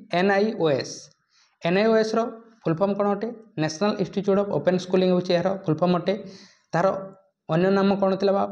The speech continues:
ଫାଷ୍ଟ ନେମ୍ କ'ଣ ଥିଲା? ଏନ୍ ଓ ଏସ୍ ଥିଲା, ନ୍ୟାସନାଲ୍ ଓପନ୍ ସ୍କୁଲିଂ। ମିନିଷ୍ଟ୍ରି ଅଫ୍ ଏଜୁକେସନ୍ ଅଣ୍ଡରରେ ଆସିଥାଏ। ଏହା ଗୋଟେ ଡିଷ୍ଟାନ୍ସ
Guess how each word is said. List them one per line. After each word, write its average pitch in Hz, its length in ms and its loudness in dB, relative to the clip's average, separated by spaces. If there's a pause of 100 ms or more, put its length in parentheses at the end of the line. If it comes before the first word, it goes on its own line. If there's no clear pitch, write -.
(120)
ଫାଷ୍ଟ 180 280 -4
ନେମ୍ 190 180 0
କ'ଣ 185 180 0
ଥିଲା? 208 200 0 (480)
ଏନ୍ 190 180 2
ଓ 185 140 4
ଏସ୍ 175 160 2
ଥିଲା, 147 160 -6
ନ୍ୟାସନାଲ୍ 156 400 -4
ଓପନ୍ 190 300 -4
ସ୍କୁଲିଂ। 143 400 -4 (720)
ମିନିଷ୍ଟ୍ରି 165 320 -2
ଅଫ୍ 208 100 2
ଏଜୁକେସନ୍ 185 380 0
ଅଣ୍ଡରରେ 185 300 4
ଆସିଥାଏ। 185 320 -2 (1080)
ଏହା 185 160 0
ଗୋଟେ 196 160 0
ଡିଷ୍ଟାନ୍ସ 170 400 -4